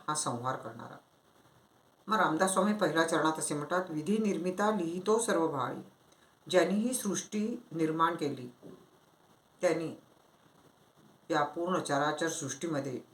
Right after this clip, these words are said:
जे काही सजीव प्राणी आहेत, त्यांच्या भाळी,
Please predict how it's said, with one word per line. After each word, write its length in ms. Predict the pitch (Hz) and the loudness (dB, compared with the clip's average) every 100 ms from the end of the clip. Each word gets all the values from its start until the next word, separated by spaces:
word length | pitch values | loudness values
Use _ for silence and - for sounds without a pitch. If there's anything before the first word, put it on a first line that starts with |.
| _ _ _ _ _ _ - | _ _ _ _ _ _ -6
जे 160 | 147 147 | -4 -2
काही 300 | 143 139 139 | -2 -4 -4
सजीव 440 | - 139 180 202 | -4 -2 0 0
प्राणी 320 | 160 135 139 | 0 -2 -2
आहेत, 220 | 131 123 - - _ _ _ _ _ _ _ - | -4 -8 -10 -18 _ _ _ _ _ _ _ -10
त्यांच्या 260 | 147 165 | -2 -2
भाळी, 340 | 143 131 147 | 0 0 0